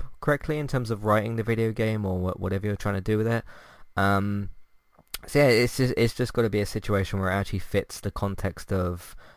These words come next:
the character's motivations, what's happening in the story, and does it sort of actually fit what's, uh, what's kinda going on. What, what do you think?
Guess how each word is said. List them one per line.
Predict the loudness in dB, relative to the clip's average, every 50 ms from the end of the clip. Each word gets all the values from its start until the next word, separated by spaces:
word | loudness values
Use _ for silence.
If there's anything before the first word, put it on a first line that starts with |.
| -12 -10
the | -2 2
character's | 4 4 4 4 0 -2 -2 -2
motivations, | 0 0 2 2 2 2 0 -2 -4 -4 -2 -2 -2 -4 -6 -6 -4
what's | -4 -4 -2 -2
happening | -2 -2 -2 -2 -2 -2 -2
in | -2 -2
the | -4 -4
story, | -6 -4 -4 -2 0 0 0 0 0 0 -2 -4 -6 -10 -18 -20 -20 -20 -12 -4 -2
and | 0 0 2
does | 2 2 2 0
it | 0 -2
sort | -2 -2 -2 -2
of | -2 -2 -2
actually | -2 -2 -2 -2 -4 -2
fit | -2 -2 0 0 0 0 0 -4 -12 -10 -10 -10 -10 -10 -8
what's, | -6 -6 -6 -6 -8 -14 -8 -4
uh, | -2 0 0 0
what's | -2 -4 -6 -8 -8
kinda | -6 -4 -4 -4 -2
going | -2 0 0 0 0
on. | -2 -2 -4 -4 -6 -10 -8
What, | -6 -6 -4 -2
what | -2 -2
do | -2 -2
you |
think? | -2 -2 -4 -4 -4 -8